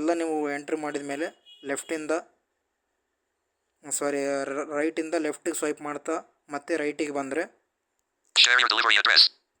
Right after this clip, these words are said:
Speaker 1: ಪ್ಲೇಸ್‌ಗಳು ಬರುತ್ತೆ. ನೀವು ಪ್ಲೇಸ್, ಈ ಮೂ-, ಎರಡು ಮೂರು ಪ್ಲೇಸ್‌ಗಳು ಬರುತ್ತೆ ನೀವು ಇರುವಂಥ ಜಾಗದಲ್ಲಿ.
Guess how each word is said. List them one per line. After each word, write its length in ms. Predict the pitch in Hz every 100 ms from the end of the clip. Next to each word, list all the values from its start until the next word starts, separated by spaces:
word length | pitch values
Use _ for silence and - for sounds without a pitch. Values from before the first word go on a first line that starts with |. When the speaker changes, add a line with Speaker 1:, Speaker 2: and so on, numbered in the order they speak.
| -
Speaker 1:
ಪ್ಲೇಸ್‌ಗಳು 380 | 160 165 160 147
ಬರುತ್ತೆ. 300 | 143 135 185 202 202
ನೀವು 140 | 151 -
ಪ್ಲೇಸ್, 220 | 151 156 - 190 156
ಈ 40 | 147 143
ಮೂ-, 160 | 143 156 147 147
ಎರಡು 160 | 151 151
ಮೂರು 120 | 151 -
ಪ್ಲೇಸ್‌ಗಳು 380 | 151 160 160 151
ಬರುತ್ತೆ 220 | 147 135 139
ನೀವು 120 | 135 139
ಇರುವಂಥ 240 | 147 147 139 131
ಜಾಗದಲ್ಲಿ. 1400 | 135 143 - _ _ _ _ _ _ _ - 139 131